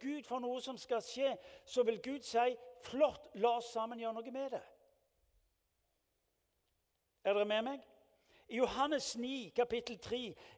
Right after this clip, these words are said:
er det en interessant teologisk debatt. Fordi at, eh, der, de har kommet over en som er blind, og så er spørsmålet: Er det han som er skyld i det, eller er det familien som er skyld i Jesus? Feil spørsmål.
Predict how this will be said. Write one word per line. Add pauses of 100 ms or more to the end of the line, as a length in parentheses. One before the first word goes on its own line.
er
det
en
interessant
teologisk
debatt. (1700)
Fordi
at,
eh,
der,
de
har
kommet
over
en
som
er
blind,
og
så
er
spørsmålet:
Er
det
han
som
er
skyld
i
det, (260)
eller
er
det
familien
som
er
skyld
i
Jesus? (880)
Feil
spørsmål.